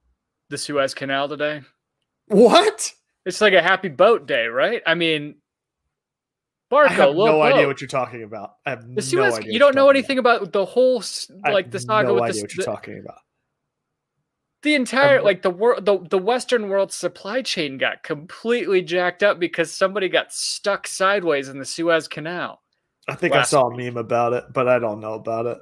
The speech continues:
Speaker 1: Oh my God.
Speaker 2: Explain
Speaker 1: I,
Speaker 2: it to me like I'm
Speaker 1: I,
Speaker 2: five.
Speaker 1: I can't with you right now. Okay.
Speaker 2: <laughs>
Speaker 1: Mommy and Daddy give you a lemonade s-,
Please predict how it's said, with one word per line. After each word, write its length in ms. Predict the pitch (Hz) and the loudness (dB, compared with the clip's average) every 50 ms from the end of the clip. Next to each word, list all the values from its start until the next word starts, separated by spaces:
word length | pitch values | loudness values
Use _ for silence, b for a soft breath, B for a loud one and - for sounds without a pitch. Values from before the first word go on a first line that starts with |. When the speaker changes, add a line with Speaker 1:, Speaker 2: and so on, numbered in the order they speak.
| - | -12
Speaker 1:
Oh 140 | 165 170 170 | -10 -8 -8
my 200 | 160 147 131 123 | -8 -6 -8 -8
God. 500 | 120 113 131 135 135 135 123 113 104 - _ _ _ _ _ _ _ | -8 -8 -6 -4 -4 -2 -2 -4 -4 -6 _ _ _ _ _ _ _
Speaker 2:
Explain 380 | 196 175 - - 165 185 185 180 | -4 -4 -2 2 4 6 6 6
Speaker 1:
I, 20 | |
Speaker 2:
it 80 | 175 - | 6 4
to 120 | - 170 160 160 | 2 0 0 0
me 60 | 151 | 0
like 240 | 147 143 143 - 139 | -2 -2 -2 -4 -6
I'm 80 | 127 | -8
Speaker 1:
I, 40 | 123 | -6
Speaker 2:
five. 420 | - - 120 - 185 185 170 - - _ _ _ _ _ _ - - - | -4 0 2 2 2 0 -2 -6 -14 _ _ _ _ _ _ -12 -4 -2
Speaker 1:
I 100 | 190 185 | -2 -2
can't 360 | - - - 196 196 - - | -2 -2 -2 -2 0 0 0
with 180 | 147 135 - | -2 -4 -4
you 80 | 139 131 | -4 -2
right 160 | 123 123 123 | -2 -2 -2
now. 200 | 123 123 107 - 180 185 | -2 -4 -2 0 2 2
Okay. 220 | 180 - 175 - - - _ b b b b b b b b | 2 2 0 -2 -2 -4 _ b b b b b b b b
Speaker 2:
<laughs> 300 | - - - - - 156 | -2 -2 -2 -4 0 2
Speaker 1:
Mommy 220 | 165 180 196 220 | 4 6 6 6
and 80 | 214 208 | 6 6
Daddy 260 | 202 185 180 185 180 | 4 4 4 4 2
give 180 | 170 175 170 | 0 0 2
you 100 | 170 175 175 | 4 4 4
a 40 | 175 | 4
lemonade 500 | 170 165 160 160 156 151 147 139 - - | 4 4 2 0 -2 -2 -4 -4 -4 -4
s-, 80 | 226 | -4